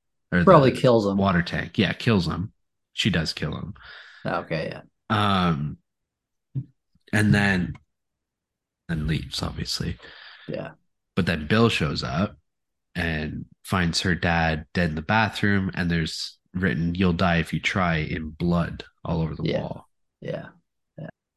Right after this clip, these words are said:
Speaker 2: And I like the scene too, uh, that happens with Eddie at the pharmacy with, uh, he has, like, his, goes up with his cast and
Speaker 1: <laughs>
Speaker 2: the, like,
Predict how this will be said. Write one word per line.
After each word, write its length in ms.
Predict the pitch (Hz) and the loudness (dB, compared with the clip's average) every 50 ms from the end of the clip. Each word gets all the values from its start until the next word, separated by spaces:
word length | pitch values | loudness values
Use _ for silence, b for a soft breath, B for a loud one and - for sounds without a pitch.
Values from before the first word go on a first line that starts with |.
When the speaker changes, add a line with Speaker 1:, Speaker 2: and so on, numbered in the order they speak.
| _ _ _ _ _ _ _ _ - | _ _ _ _ _ _ _ _ -6
Speaker 2:
And 200 | - 113 113 110 | -4 -2 0 0
I 180 | 104 80 120 131 | 0 2 4 8
like 220 | 135 143 147 147 | 8 8 8 8
the 100 | 147 139 | 8 4
scene 380 | 143 - 165 139 131 127 123 120 | 6 8 6 8 8 8 6 4
too, 580 | - - - 139 127 131 131 127 123 120 120 | 2 2 4 4 6 6 6 4 4 4 4
uh, 640 | 120 117 113 110 113 113 110 110 110 104 104 104 104 - _ _ _ _ _ _ - _ _ _ _ _ _ _ _ - | 4 4 4 2 0 0 0 0 -2 -2 -4 -8 -12 -16 _ _ _ _ _ _ -20 _ _ _ _ _ _ _ _ 0
that 100 | - 113 | 2 2
happens 540 | 104 113 117 113 110 113 110 107 107 107 120 | 4 4 2 4 4 4 4 4 2 0 0
with 340 | 123 117 113 110 101 - - _ _ _ _ _ _ _ _ _ _ _ _ _ _ _ _ _ - | 2 2 2 2 2 -2 -6 _ _ _ _ _ _ _ _ _ _ _ _ _ _ _ _ _ 0
Eddie 380 | 156 143 135 127 127 120 120 113 | 4 4 6 8 8 8 8 8
at 200 | 110 107 107 - | 8 4 2 0
the 240 | - 113 107 107 110 | -2 0 0 0 -2
pharmacy 800 | 110 - - 104 104 107 113 117 - - 113 117 117 117 - - b b b b b b b b b _ _ _ _ - | -2 0 2 2 4 2 2 0 0 -2 -2 -2 -2 -4 -6 -12 b b b b b b b b b _ _ _ _ 2
with, 280 | 135 123 110 - - - | 4 4 4 4 2 2
uh, 520 | 104 101 98 95 98 95 92 92 87 90 | 4 4 6 6 6 4 4 2 2 -2
he 160 | - - 147 135 | 0 2 6 8
has, 160 | 127 135 123 | 8 8 8
like, 160 | 135 123 - | 6 6 6
his, 200 | 143 139 120 143 | 6 6 4 4
goes 260 | - - 175 160 143 156 | 6 10 10 12 12 12
up 160 | 165 165 165 | 10 10 8
with 100 | 165 139 | 6 6
his 140 | 151 147 - | 6 4 4
cast 800 | - - - - - - - 175 165 143 143 156 160 - - | 0 -10 -8 -8 -8 0 4 4 4 6 6 4 2 2 0
and 280 | 143 127 123 117 120 - _ _ - | 0 0 2 0 -2 -6 _ _ 0
Speaker 1:
<laughs> 400 | 143 - - - 139 _ - - | 0 0 0 -8 -8 _ -6 -2
Speaker 2:
the, 120 | - 131 | 0 0
like, 320 | 117 117 117 117 117 110 | 2 2 2 2 2 0